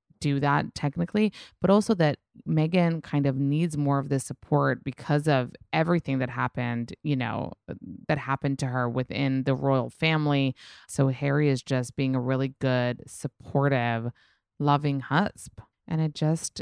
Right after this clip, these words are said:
you know, makes me really understand that husb probably thinks that he's a royal because he walks ahead of me and doesn't really like to hold my hand.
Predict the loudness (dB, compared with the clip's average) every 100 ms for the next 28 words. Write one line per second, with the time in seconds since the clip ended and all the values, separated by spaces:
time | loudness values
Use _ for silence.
0 | -6 -4 -2 -2 -2 -6 -8 -6 -4 -2
1 | -2 -2 -2 -4 -6 -6 -2 0 0 0
2 | -2 -6 -4 -4 -4 -4 -2 -2 -4 -16
3 | -20 _ -4 -4 -2 -2 -2 -4 -6 -20
4 | _ _ -6 -4 -2 -4 -8 -8 -4 -2
5 | -2 -2 -4 -10 -6 -4 -2 2 2 2
6 | -4 -10 -12 -16 _ _ _ _ -4 -4
7 | 0 0 2 0 0 -2 -6 -16 -12 -6
8 | -4 -2 -2 -2 -2 -2 -2 -4 -4 -6
9 | -4 -6 -8 -8 -6 -4 -4 -4 -6 -6
10 | -6 -6 -4 -4 -4 -4 -4 -4 -6 -10
11 | -4 -2 -2 -4 -4 -4 -2 -4 -6 -12